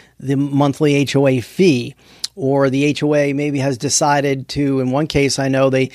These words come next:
decided to sell the amenities. They sold the clubhouse, including the tennis courts and the swimming pool,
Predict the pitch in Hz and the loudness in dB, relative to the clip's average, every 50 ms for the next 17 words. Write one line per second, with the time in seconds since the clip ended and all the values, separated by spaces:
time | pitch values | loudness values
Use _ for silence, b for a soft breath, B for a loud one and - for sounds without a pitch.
0 | B B B B - 143 123 - 160 156 147 143 127 - 143 131 - - - - | B B B B -6 -4 0 4 4 4 4 2 0 0 0 0 2 2 2 4
1 | - 165 170 180 160 143 139 135 147 143 143 143 143 156 175 156 - - 135 127 | 4 6 6 6 6 4 2 2 0 0 0 0 0 0 0 -2 -4 -6 -8 -8
2 | 123 - 135 131 123 - - - - 151 147 151 147 156 151 - 160 156 156 135 | -8 -6 -6 -6 -6 -6 -4 0 2 2 2 2 2 0 -2 0 2 2 2 2
3 | 143 156 156 156 156 156 139 - B B B B B B B 139 131 - 143 143 | 0 0 0 0 0 0 -2 -4 B B B B B B B -6 -4 -2 0 0
4 | 135 127 127 120 - - 160 165 160 135 - - - 151 156 147 147 - - - | 2 0 0 0 0 0 2 2 2 0 -2 -2 0 2 2 2 2 0 -4 -6
5 | - 143 131 135 127 - 151 165 175 180 160 127 - - 135 123 123 123 127 120 | -4 -4 -2 -2 -2 0 2 2 4 4 2 0 0 -2 -2 -2 0 0 -2 -2
6 | B | B